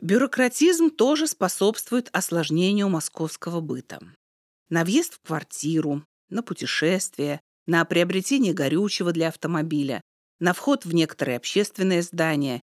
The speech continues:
и во многих других случаях требуется удостоверение, пропуск, разрешение.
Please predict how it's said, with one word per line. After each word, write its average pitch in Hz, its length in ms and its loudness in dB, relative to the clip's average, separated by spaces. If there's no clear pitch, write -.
и 139 100 -4
во 147 100 2
многих 151 360 0
других 156 360 -6
случаях 254 540 -2
требуется 240 600 0
удостоверение, 185 1000 0
пропуск, - 640 -2
разрешение. 240 800 -2